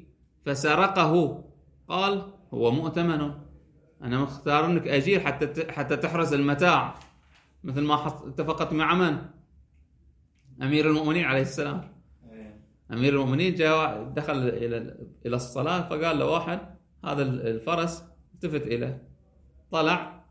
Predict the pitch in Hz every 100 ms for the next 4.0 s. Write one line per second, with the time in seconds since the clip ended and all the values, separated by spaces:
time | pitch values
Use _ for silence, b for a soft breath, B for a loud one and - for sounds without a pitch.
0 | - - 160 135 131 120 110 - - 123
1 | 160 170 165 143 123 135 123 117 120 180
2 | - - - _ _ _ _ _ _ _
3 | - 147 175 190 180 160 151 151 170 165